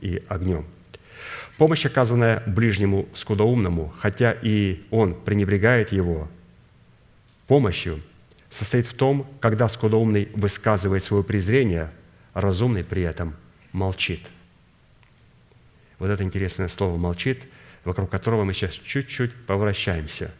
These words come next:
Потому что, когда мы говорим с Богом, иногда Господь, мы уже понимаем, что несмотря на то, что я человек, может быть, я даже и духовный человек,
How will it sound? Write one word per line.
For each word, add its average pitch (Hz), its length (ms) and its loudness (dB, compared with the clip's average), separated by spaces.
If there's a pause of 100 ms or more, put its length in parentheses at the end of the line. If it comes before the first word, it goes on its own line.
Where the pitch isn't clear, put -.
(460)
Потому 104 220 0
что, 95 160 -2
когда 104 240 0
мы 98 280 -2
говорим 98 380 0
с 87 100 -6
Богом, 104 340 0
иногда 95 480 -2
Господь, 98 420 -6
мы 98 140 0
уже 92 120 -4
понимаем, 92 360 -2
что - 180 -10
несмотря 90 240 -4
на 101 60 -2
то, - 80 -6
что - 140 -6
я 92 60 0
человек, 92 460 -2
может 90 180 -4
быть, 92 140 -2
я 92 80 -4
даже 87 240 -4
и 92 60 0
духовный 95 520 -2
человек, 127 460 -4